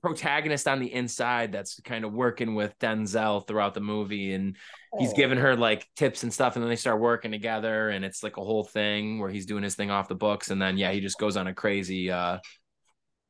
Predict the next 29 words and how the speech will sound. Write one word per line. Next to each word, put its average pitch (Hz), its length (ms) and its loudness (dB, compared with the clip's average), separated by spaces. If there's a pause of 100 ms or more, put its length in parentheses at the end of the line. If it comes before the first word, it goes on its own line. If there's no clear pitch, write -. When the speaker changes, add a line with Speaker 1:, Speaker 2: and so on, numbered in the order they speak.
Speaker 1:
murder 113 380 6
spree 92 580 -4
of 95 100 -8
some 101 140 -6
crime 104 340 0
lords, 90 300 -4
and 92 100 -8
it's, - 340 -12 (120)
it's - 100 -20
pretty 127 200 4
rad. 95 400 4 (840)
Speaker 2:
Hell 147 220 -8
yeah. 104 320 -10 (300)
Speaker 1:
Dudes 160 320 6
Speaker 2:
Uh, 117 60 2
Speaker 1:
rock. 113 340 6 (460)
Dakota 165 320 6
Fanning 147 380 6
Speaker 2:
yeah. 110 60 0
Speaker 1:
rocks. 107 440 4 (280)
<laughs> - 1600 -20
All 160 160 6
right. 135 280 6
Well, 185 320 4 (240)
anything 175 220 0
else 175 180 -2
to 180 120 -2
add, 170 180 2
Taylor? 175 400 0